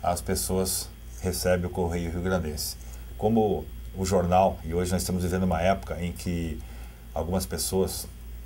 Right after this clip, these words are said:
ou alguns profetas, digamos assim, alguma profecia dizem que já falava mais tempo que o jornal poderia, o jornal impresso poderia acabar. Mas o Correio Rio Grandense, Rio Grandense é um desses jornais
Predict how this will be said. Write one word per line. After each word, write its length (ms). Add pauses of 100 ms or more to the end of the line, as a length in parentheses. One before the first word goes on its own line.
(240)
ou 80
alguns 320
profetas, 640
digamos 300
assim, 320
alguma 220
profecia 600
dizem 380
que 260 (420)
já 140
falava 300
mais 220
tempo 300 (200)
que 60
o 40
jornal 320
poderia, 480
o 20
jornal 200
impresso 280
poderia 300
acabar. 400 (480)
Mas 400
o 240
Correio 240
Rio 80
Grandense, 440
Rio 120
Grandense 380
é 20
um 40
desses 180
jornais 520